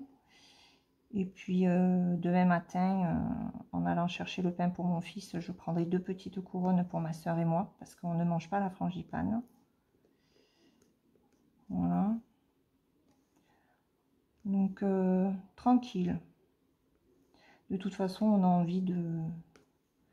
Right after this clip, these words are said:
surtout de passer, euh, voilà, un moment ensemble, sans forcément, euh, souhaiter, euh, bonne année, bonne santé, nani, gna, gna. <laughs> Alors, je sais qu'il y en a qui le font.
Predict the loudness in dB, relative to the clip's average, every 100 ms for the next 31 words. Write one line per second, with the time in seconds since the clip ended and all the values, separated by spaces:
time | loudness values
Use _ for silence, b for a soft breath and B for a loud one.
0 | b b b _ -14 -14 -2 2 2 2
1 | 0 0 -2 0 0 0 -2 -2 -2 -2
2 | 0 0 4 4 4 0 -4 0 2 4
3 | 4 2 0 -8 -6 -4 -2 -4 -4 -2
4 | 2 4 2 2 0 -2 -4 -10 -16 _
5 | _ _ _ _ b b b b b _
6 | -2 -2 -2 0 4 4 2 -2 -4 -12
7 | -20 _ _ _ _ _ _ _ _ b
8 | b b 2 8 8 10 10 10 10 8
9 | 6 6 6 4 2 2 4 4 4 4
10 | 2 2 2 2 -2 -6 -8 -10 -10 -12
11 | -20 -20 _ -20 _ -14 -10 -8 -8 -4
12 | 0 0 0 2 4 4 2 0 0 0
13 | 0 0